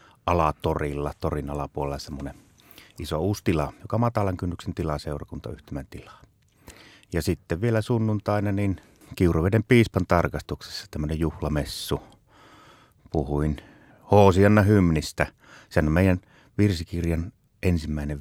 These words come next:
virsi. Se aloittaa virsikirjan ja se aloittaa koko kirkkovuoden. Ja se on ilon ja kiitoksen hymni, eli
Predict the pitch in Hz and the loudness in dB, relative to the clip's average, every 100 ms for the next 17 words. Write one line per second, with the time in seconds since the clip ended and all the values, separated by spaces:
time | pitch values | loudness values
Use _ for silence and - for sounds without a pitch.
0 | 78 80 73 71 71 71 73 76 - _ | -2 -2 -4 -8 -8 -6 -4 -6 -8 _
1 | - 67 82 101 101 98 101 95 90 87 | -10 -4 0 0 -2 -4 -2 -2 -2 -2
2 | 82 - - - 78 76 _ _ - 69 | -4 -6 -6 -4 -4 -6 _ _ -8 -8
3 | - - 69 - 110 - - 98 95 92 | -8 -10 -6 -2 -2 -2 -4 -2 0 0
4 | 90 - - - - - - 78 95 123 | -2 -4 -12 -20 -20 -12 -6 -2 0 2
5 | 147 120 87 80 85 78 85 - 73 73 | 4 4 4 0 -4 -4 -8 -8 -6 -2
6 | 73 71 - - | -2 -2 -4 -6